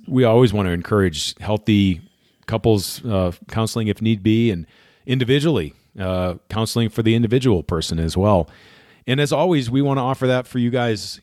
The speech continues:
here as well. Um, as we kinda finish up this topic today, we wanna make sure that we never leave you, um, without saying, you know, we can be available to you.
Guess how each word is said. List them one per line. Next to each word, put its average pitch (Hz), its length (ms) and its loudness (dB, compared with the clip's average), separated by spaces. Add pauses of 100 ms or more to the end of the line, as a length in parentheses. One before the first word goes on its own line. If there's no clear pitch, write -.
(160)
here 143 400 -2
as 98 200 -2
well. 113 460 0
Um, 98 260 0
as 92 180 -2
we 101 240 4
kinda 107 220 -4
finish 98 320 -4
up 107 200 -2
this 98 200 2
topic 101 380 0
today, 87 340 -2 (560)
we 107 80 -2
wanna 110 220 2
make 117 160 0
sure 117 260 2
that 101 180 0 (240)
we 117 220 -6
never 113 300 -2
leave 110 240 0
you, 104 320 0 (320)
um, 90 480 -6 (180)
without 104 320 -4
saying, 101 240 -4
you 92 80 -4
know, 90 60 -4
we 98 180 -4
can 113 240 -4
be 107 140 0
available 104 440 0
to 110 140 -6
you. 110 280 0